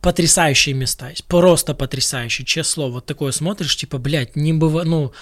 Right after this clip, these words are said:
неужели это на земле такое? Океан классно очень, острова просто вот, ну, как в, в фильмах, блядь. Ну, я опять говорю, в фильмах, блядь, типа, это там мега-мега,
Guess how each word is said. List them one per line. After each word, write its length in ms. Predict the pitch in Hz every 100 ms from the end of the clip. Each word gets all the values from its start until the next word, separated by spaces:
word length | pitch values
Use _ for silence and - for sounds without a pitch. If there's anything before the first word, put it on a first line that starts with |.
| - - -
неужели 500 | 175 175 151 170 165
это 140 | 156
на 80 | 151
земле 380 | 131 143 135 123
такое? 420 | 123 - 147 - - _ - - -
Океан 500 | - - 175 156 139
классно 460 | - 139 120 - 151
очень, 240 | - 156
острова 500 | 147 - 160 151 139 - _ -
просто 580 | 156 151 147 - 135
вот, 240 | 127 131 -
ну, 280 | 151 143 127
как 300 | 139 123 -
в, 320 | - - - 175 - - - -
в 60 | -
фильмах, 600 | - - 185 180 151 113
блядь. 400 | 131 123 113 - _ _ _ -
Ну, 160 | 165
я 100 | 135
опять 260 | 131 175 123
говорю, 180 | 139 131
в 20 |
фильмах, 400 | - 190 226 139
блядь, 200 | 131 123
типа, 160 | 160 135
это 200 | 127 127
там 160 | 131
мега-мега, 540 | 131 143 131 131 131